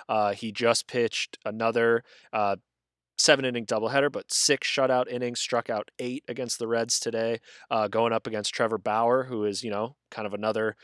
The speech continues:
uh, possible front runner for the National League award. Uh, but Yu Darvish has been so good this year. Uh, he's got the second lowest, uh, E R A in the National League.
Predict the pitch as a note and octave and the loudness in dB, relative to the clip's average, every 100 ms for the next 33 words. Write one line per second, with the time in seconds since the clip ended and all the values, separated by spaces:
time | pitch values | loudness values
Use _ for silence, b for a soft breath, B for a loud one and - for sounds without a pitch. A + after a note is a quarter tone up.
0 | b b - G#2+ G#2 G2+ G2 - _ _ | b b -4 0 2 0 -2 -6 _ _
1 | _ _ _ _ _ - D3 B2 - B2+ | _ _ _ _ _ -8 -4 0 0 0
2 | A#2+ - A#2+ A#2 A#2 A#2+ - A2 G#2+ G#2+ | -2 -2 -2 -2 -2 -2 -4 -6 -6 -6
3 | - A2 G#2 G#2 G2+ G2 G2+ A2 - B | -6 -6 -6 -6 -6 -2 -2 -2 -6 B
4 | B - A2 G#2+ A2+ A#2+ _ F3+ F3+ C#3 | B 0 2 2 0 -6 _ -10 -8 0
5 | A2+ A2 G#2 - G#2+ G#2+ G2+ - - A#2+ | 2 2 2 -4 -8 -8 -4 -2 0 -2
6 | A2 G2+ F2+ G2 - G2 F#2 F#2 - b | -2 -6 -4 -4 -4 -4 -6 -6 -8 b
7 | b - G2+ G2+ F#2+ A#2 G#2 - G2+ G2+ | b -4 0 0 -2 -6 -6 -2 -2 -2
8 | - - D#3+ C#3+ C#3 B2 A2 A2 A2 G#2 | -2 0 0 -2 -6 -4 0 2 2 0
9 | - - - G2 G2 G#2 B2 A2+ G#2+ G2+ | -2 -4 -8 -8 -6 -6 -2 2 2 2
10 | G2+ G2+ - B B A2 G2+ G2+ F#2+ - | 0 -2 -6 B B -8 -6 -8 -8 -8
11 | F#2+ A2+ C#3+ C#3 C3 | -8 -4 -2 -2 -6